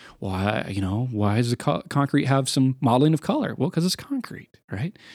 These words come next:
That's, that's kind of some of the issues you can run into if you work direct with the client. If you work with an architect or designer, they want concrete for this project because they want that natural material.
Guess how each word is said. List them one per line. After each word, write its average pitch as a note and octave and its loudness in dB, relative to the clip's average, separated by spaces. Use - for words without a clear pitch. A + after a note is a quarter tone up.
That's, E3 4
that's E3 2
kind F3 2
of - -8
some D3+ 4
of - 4
the C#3+ 4
issues B2+ 0
you A#2+ 2
can A2+ 2
run A2+ 2
into A2 0
if C3+ -6
you B2+ -4
work A#2 -4
direct A2+ -6
with - -14
the - -10
client. D3+ 0
If - -4
you F#3 2
work G3 -2
with C3 0
an C#3 0
architect C#3 -4
or A2+ -4
designer, D3+ 0
they F#3+ 2
want B2 0
concrete D3+ -2
for - -4
this A#2+ 2
project C3+ -2
because A#2+ 0
they A#2+ 4
want A#2 -2
that G2+ -4
natural G#2 -2
material. D#3 -2